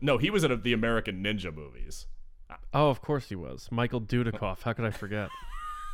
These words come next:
Speaker 2: He lost to Ge-, he l-, lost to George Bush in the nineteen eighty-eight presidential election. <laughs> Jesus Christ. All right, back to non-kickboxing, back to regular boxing.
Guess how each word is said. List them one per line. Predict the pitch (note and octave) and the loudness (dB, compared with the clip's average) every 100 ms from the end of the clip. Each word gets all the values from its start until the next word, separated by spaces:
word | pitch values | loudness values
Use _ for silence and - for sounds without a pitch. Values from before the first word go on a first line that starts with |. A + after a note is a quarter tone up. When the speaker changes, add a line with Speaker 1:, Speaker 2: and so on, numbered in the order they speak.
| - E4+ - - - - | 0 -2 -2 -6 -6 -2
Speaker 2:
He | A#2+ | 6
lost | B2 B2 | 6 6
to | C3 | 0
Ge-, | G#2 D3 C3 | 2 2 4
he | C3+ | 4
l-, | C3+ | 6
lost | C3+ C3 C3+ - | 6 8 6 6
to | |
George | A#2+ C#3+ C3+ A2 | 4 6 6 8
Bush | C3+ B2+ | 4 6
in | A#2 | 2
the | |
nineteen | A2+ A#2+ B2 | 2 2 2
eighty-eight | A#2 A#2 A#2 A#2 | 2 4 4 2
presidential | - A2+ A2+ A2+ - G2+ | 0 0 0 0 -2 2
election. | G#2 G#2+ - - | 2 2 0 0
<laughs> | - - - - - - - - - - - - - - - - | -2 -2 -4 -4 -4 -6 -4 -6 -4 -6 -8 -14 -14 -10 -8 -4
Jesus | C3 G#2+ G2+ | -4 -2 -8
Christ. | - - G#2+ G#2 G2+ - - - - - - | -10 -6 -2 -2 -2 -4 -8 -8 -12 -8 6
All | E3+ | 12
right, | E3 A2+ | 12 12
back | D#3 F3 - | 8 8 6
to | D#3+ | 4
non-kickboxing, | C#3 C#3 D3+ E3 - B2+ - A#2 A2+ A2 | 6 8 8 8 4 2 6 4 4 4
back | B2+ | 2
to | C3+ | 4
regular | A#2+ C#3 D3+ A#2+ | 4 6 6 4
boxing. | A#2 A2 - A2+ F#2+ G#2+ A#2 | 2 0 -4 -6 -6 -6 -6